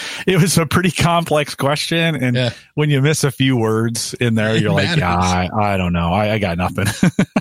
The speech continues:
Speaker 2: Yeah. Um, well, Jeremy brought up, he said he br-, they have a monthly contest, which is great because somebody else asked in Facebook. Scott said, "In the past, I've seen some done for you social media campaigns, like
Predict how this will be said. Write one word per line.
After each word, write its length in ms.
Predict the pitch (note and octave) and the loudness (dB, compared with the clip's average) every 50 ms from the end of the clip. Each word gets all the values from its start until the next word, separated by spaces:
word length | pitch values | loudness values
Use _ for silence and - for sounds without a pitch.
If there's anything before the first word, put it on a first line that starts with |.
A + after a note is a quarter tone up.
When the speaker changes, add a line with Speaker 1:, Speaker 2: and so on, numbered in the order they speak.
| - - - - | -4 -4 -6 -4
Speaker 2:
Yeah. 100 | B2+ B2+ - - | -4 -4 -4 -4
Um, 280 | E3 E3+ E3+ E3 D3+ E3 | -2 -2 -2 -2 -4 -2
well, 160 | F#3 F#3 F3+ E3 D#3+ D#3+ - | -2 -2 -2 -2 -2 -4 -4
Jeremy 340 | C#3+ C#3+ G3+ A#3+ C#4 C4+ A3+ | -4 -2 -2 -2 -2 -2 -2
brought 280 | F3 F3 E3+ E3 E3 D#3+ | -2 0 0 0 0 0
up, 60 | D3 | 0
he 60 | D#3 | 0
said 160 | D3+ D#3+ E3 | 0 2 0
he 80 | D#3+ E3 | 0 0
br-, 160 | D#3 F3 F3+ - - | 0 -2 -4 -4 -6
they 220 | C#3+ D3 E3 F3 | -6 -4 -2 -2
have 100 | F3+ E3 | 0 0
a 60 | D#3 | 0
monthly 380 | D3+ D3+ E3 F#3 F#3 - D3 C3+ | 0 0 0 0 -2 -2 -4 -4
contest, 720 | - - - G3+ A#3 A3+ - - G#2 G#2 G#2+ - - - - - - - - _ - | -4 -4 -4 -2 -2 -2 -2 -2 -2 -2 -4 -6 -8 -14 -20 -20 -20 -20 -20 _ -6
which 180 | C#3+ C#3+ C3+ C#3 | -4 -4 -2 0
is 320 | C#3 C3+ C3+ C3+ - - | 0 0 0 -2 -4 -6
great 340 | - - D3 D3+ E3 F3 D#3 | -4 -2 -2 0 -2 -2 -2
because 380 | E3 E3+ D#3+ - D#3+ D3 C#3+ | -2 -2 0 0 0 -2 -2
somebody 380 | - - D3+ C#3+ D3 C#3+ D3 D3+ | -2 -2 -2 0 0 0 0 0
else 200 | D#3+ E3 D#3+ - | 0 0 -2 -2
asked 320 | C#3+ C3 B2+ C3 C3 - | -2 -2 -2 -2 -2 -2
in 120 | C3+ C3 C3 | -2 -2 -2
Facebook. 720 | - C3+ C3+ C3+ C3+ - D3 D3+ D3+ D3+ - - - B2 - | 0 0 0 -2 -2 -2 -4 -4 -4 -4 -8 -14 -14 -14 -12
Scott 440 | - - - G3+ A#3 G#3 A3 - - - | -8 -4 -4 -2 -2 -2 -4 -6 -10 -10
said, 440 | - - D#3 C#3+ C#3+ C3+ C3+ C3+ - _ _ _ _ _ _ _ _ - | -6 -4 -2 0 0 0 -2 -4 -6 _ _ _ _ _ _ _ _ -4
"In 120 | E3 F3+ | -2 0
the 80 | F#3+ F3+ | 0 0
past, 360 | - - E3+ E3+ F3 E3 - | 0 0 0 0 0 0 0
I've 100 | D3 C#3 | -2 -2
seen 480 | - - F3 F3 F3 F3 E3+ D#3 E3 - | -2 0 0 2 2 2 2 0 -2 -6
some 460 | - - - D#3+ D#3 D3+ C#3+ B2+ C#3 | -6 -2 -2 0 0 2 2 0 0
done 340 | - D3+ D#3+ F#3+ G#3 G3+ F3 | 0 2 2 4 4 2 2
for 260 | - - D3 C3 A#2 | 2 0 0 0 2
you 200 | A2+ A#2 A#2 A#2+ | 2 2 0 0
social 420 | B2 - D3+ D3+ D3+ C#3+ - D3 | 0 0 0 0 0 2 2 2
media 240 | C#3 C3+ C#3+ D3+ D3+ | 2 2 2 0 0
campaigns, 640 | C#3+ - C3 A#2+ A#2 A2 - A#2 A2+ A2 A2+ A2+ - | 0 0 -2 -2 -2 -2 -2 -2 -2 -2 -2 -2 -2
like 280 | A#2+ A2+ A2+ A2+ - | -2 -2 -2 -2 -4